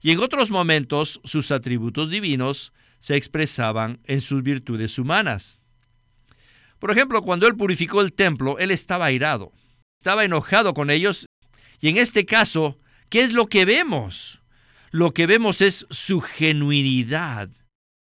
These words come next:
expresada en su bondad. ¿Qué tal con estos santos?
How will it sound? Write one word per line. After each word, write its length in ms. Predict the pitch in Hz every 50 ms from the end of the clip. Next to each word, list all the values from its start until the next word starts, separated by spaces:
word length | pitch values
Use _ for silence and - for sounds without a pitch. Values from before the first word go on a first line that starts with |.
| _ _ _ _ -
expresada 1000 | 233 220 214 - - - - 233 220 - - 196 175 156 139 135 139 151 - _ _ _ _ _ -
en 220 | - 151 156 156
su 260 | - - - 175 165
bondad. 800 | 156 160 165 165 165 170 170 220 247 277 285 254 226 175 127 101 - _ _ _ _ _ _ _ _ _ _ _ _ _ _ _ _ _ _ _ _ _ _ _ _ _ _ -
¿Qué 140 | - 202
tal 200 | 214 208 208 185
con 200 | - 156 139 139
estos 260 | 135 131 - 131 123 -
santos? 540 | 123 110 107 98 - 98 95 - - -